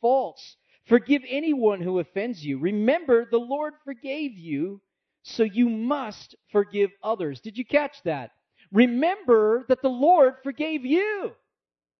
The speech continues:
So you must forgive others. You will not forget others if you won't remember that the Lord forgave you. How quickly we get caught in these traps.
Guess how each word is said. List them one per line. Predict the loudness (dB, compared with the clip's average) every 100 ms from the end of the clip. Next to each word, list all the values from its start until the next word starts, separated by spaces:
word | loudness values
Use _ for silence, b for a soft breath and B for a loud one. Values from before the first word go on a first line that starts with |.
| _ _ _ _ _ _ _ _ _ _ _ _ _ _
So | -2 0
you | 4 2
must | 2 -2 -2 -8 -12 -8
forgive | -6 -4 -2
others. | -2 -2 -2 -6 -8 -18 -20 _ _ _ _ _ 0
You | 4 4
will | 4 0 0
not | -2 -2
forget | -6 -4 -2 -2 0
others | 0 0 -2 -4
if | -4
you | 0 2
won't | 2 0
remember | -2 -2 -2 0 -2
that | -2 -2
the | 2
Lord | 6 4 4
forgave | -4 -2 -2 -2 -8
you. | -6 -6 -6 _ _ _ _ _ _ _ _ _ _ _ _ _ _ _ _
How | 0
quickly | 4 2 2 -2 -2
we | -2
get | -4 -6
caught | -4 -2 -2
in | -6
these | -8 -6
traps. | -6 -6 -8 -20